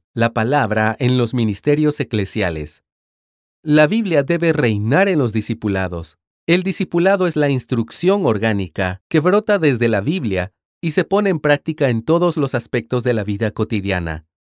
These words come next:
La iglesia debe buscar que cada persona involucrada en hacer discípulos, si bien es una responsabilidad de todo creyente, esté llevando a cabo la tarea por medio de instrucción bíblica sana y profunda. Lee Efesios cuatro del doce al trece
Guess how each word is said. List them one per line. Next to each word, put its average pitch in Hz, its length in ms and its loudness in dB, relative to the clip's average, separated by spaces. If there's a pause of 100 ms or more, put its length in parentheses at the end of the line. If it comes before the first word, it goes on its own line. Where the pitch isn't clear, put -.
(340)
La 135 160 2
iglesia 175 500 0
debe 175 280 0
buscar 117 520 -2
que 113 160 -4
cada 165 300 0
persona 120 420 -2
involucrada 113 640 -2
en 110 100 -4
hacer 92 260 -6
discípulos, 107 720 -2
si 104 200 -4
bien 104 220 -4
es 104 140 -6
una 110 160 -2
responsabilidad 113 840 -2
de 107 80 0
todo 95 300 -4
creyente, 110 580 0 (180)
esté 208 280 0
llevando 143 360 0
a 113 120 0
cabo 135 260 2
la 117 140 2
tarea 110 340 0
por 104 240 -2
medio 156 320 2
de 147 80 -2
instrucción 113 600 -2
bíblica 107 500 -4
sana 190 400 -2
y 156 60 -6
profunda. 131 640 -2 (260)
Lee 170 320 2
Efesios 127 420 -2
cuatro 131 400 0
del 107 140 0
doce 104 240 -2
al 98 100 -4
trece 104 480 -2